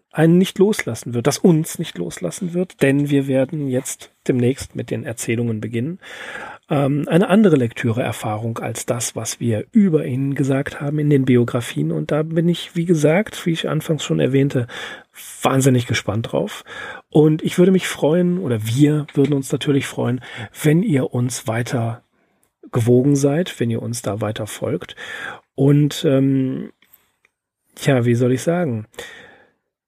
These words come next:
Es beginnt sozusagen unsere zweite Staffel. Die Arkham Insiders steigen ein mit den Geschichten, mit den Erzählungen und das wird auch uns einige Jahre begleiten.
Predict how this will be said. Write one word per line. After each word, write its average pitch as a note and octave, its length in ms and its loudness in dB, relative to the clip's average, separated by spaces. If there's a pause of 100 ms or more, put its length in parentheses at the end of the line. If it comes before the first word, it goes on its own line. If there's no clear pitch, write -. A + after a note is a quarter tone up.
(160)
Es - 220 -2 (440)
beginnt D#3 440 4 (260)
sozusagen C#3+ 680 0
unsere D3 360 4
zweite B2 400 -6
Staffel. A#2+ 420 -6
Die C#3+ 120 0
Arkham B2+ 300 -4
Insiders B2 680 -4
steigen D#3 440 0
ein B2+ 360 -4
mit D3+ 320 0
den C#3 340 2
Geschichten, - 560 -2
mit D3 180 2
den C#3+ 140 2
Erzählungen C#3 760 2
und B2+ 340 -4
das - 200 -2
wird A#2+ 220 -6
auch B2+ 260 -6
uns A#2+ 300 -8
einige C3 400 0
Jahre A#2+ 340 0
begleiten. B2 580 -2